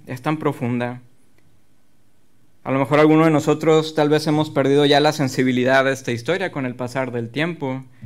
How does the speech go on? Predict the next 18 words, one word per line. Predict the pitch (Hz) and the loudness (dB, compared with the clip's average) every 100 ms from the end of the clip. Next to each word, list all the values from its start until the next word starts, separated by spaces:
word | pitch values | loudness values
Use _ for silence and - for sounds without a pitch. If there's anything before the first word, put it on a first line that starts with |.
| 120 - - - - - | -14 -16 -20 -20 -20 -16
o | 123 | -12
tal | 120 127 | -2 0
vez | 135 131 | 0 0
hemos | 143 143 | -2 -2
pe-, | - 123 131 | 0 0 0
perdido | 131 131 117 127 175 160 | -4 -2 0 0 -2 -2
nuestra | 123 127 120 | -4 -4 -8
capacidad | 117 - 113 - 120 123 139 143 | -8 -8 -8 -8 -4 -2 -2 -2
de | 120 | -4
asombro | 117 127 151 139 117 113 | -6 -6 -4 -4 -4 -6
ante | 123 117 113 117 117 | -8 -10 -8 -8 -8
la | 113 | -10
cruz. | 110 131 202 170 - _ 113 117 - - - - - - - | -10 -10 -10 -14 -20 _ -20 -18 -18 -20 -20 -20 -20 -16 -6
Este | 143 - | 0 4
evento | 160 170 185 | 6 6 4
de | 180 | 6
la | 170 | 6
crucifixión | 165 156 160 143 - 147 165 165 120 | 4 -4 -2 -2 -2 0 0 0 -2